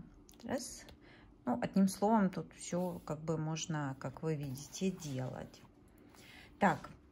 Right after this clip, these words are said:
это придётся убрать. <laughs> Ну, сделаю, сде-, постараюсь по-, сделать, э, об этих блокнотах. А сейчас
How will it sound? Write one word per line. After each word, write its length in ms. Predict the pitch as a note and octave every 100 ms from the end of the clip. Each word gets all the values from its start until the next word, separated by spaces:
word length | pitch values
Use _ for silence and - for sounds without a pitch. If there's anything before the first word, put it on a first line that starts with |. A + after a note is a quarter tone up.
| - - - - - - - - - - -
это 260 | F#3+ F#3+ G3
придётся 540 | - D#3+ F3+ - F3
убрать. 520 | E3+ E3 D3 G3+ - - - -
<laughs> 160 | - G#3 - - A#3 - D4 - - - - -
Ну, 260 | G3+ A#3+ B3 - - - - - - -
сделаю, 680 | - E3 G#3 E3+ D3+ D3 E3
сде-, 320 | E3 - F#3+
постараюсь 640 | - G#3+ - B3 D#3+ D3 D3
по-, 220 | - D3+ -
сделать, 640 | F3 D3+ G3+ D4+ E4+ G#3+ -
э, 460 | F3+ E3+ D#3+ D#3+ D#3 -
об 240 | - -
этих 300 | F#3 F3+ E3
блокнотах. 920 | D3+ E3 - F3 D3 C#3 G#3+ B3+ - - - - - - - - -
А 100 | F3
сейчас 1000 | F3 - F3 - - B3 D4+ D#4+ -